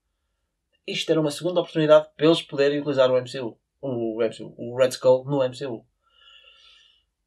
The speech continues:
Tenho quase a certeza que o próximo grande vilão do M C U será por causa destas alterações todas cósmicas nas timelines que eles fizeram.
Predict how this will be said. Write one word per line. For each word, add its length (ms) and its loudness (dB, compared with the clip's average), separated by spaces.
Tenho 240 0
quase 240 2
a 20 -2
certeza 560 -2
que 160 -14
o 100 -4
próximo 580 2
grande 320 6
vilão 480 6
do 200 2
M 120 2
C 140 -6
U 140 -4
será 260 4
por 140 -4
causa 160 4
destas 260 0
alterações 340 -2
todas 220 -6
cósmicas 600 -4
nas 160 -12
timelines 380 -4
que 60 -12
eles 100 -10
fizeram. 420 -2